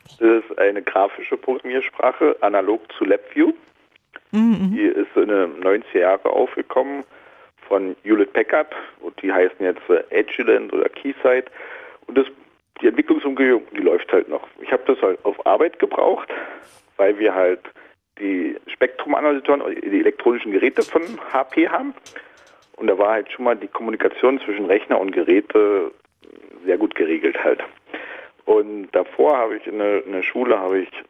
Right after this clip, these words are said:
Speaker 1: C, C plus plus gelernt und, ähm, ich hatte dann Commodore am Anfang, hab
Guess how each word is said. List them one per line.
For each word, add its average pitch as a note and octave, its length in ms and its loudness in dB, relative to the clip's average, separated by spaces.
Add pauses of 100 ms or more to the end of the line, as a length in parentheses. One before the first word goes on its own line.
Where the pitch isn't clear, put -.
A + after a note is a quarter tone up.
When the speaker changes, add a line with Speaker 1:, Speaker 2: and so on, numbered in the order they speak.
(200)
Speaker 1:
C, - 340 0 (280)
C F#2+ 100 -2
plus - 240 0
plus - 180 2 (120)
gelernt B2 500 0 (180)
und, F#2+ 560 0 (120)
ähm, E2+ 320 2 (720)
ich - 60 -6
hatte A2+ 120 2
dann G2+ 120 -2
Commodore A2 680 0
am - 80 -8
Anfang, G#2+ 460 -4
hab G2 180 -2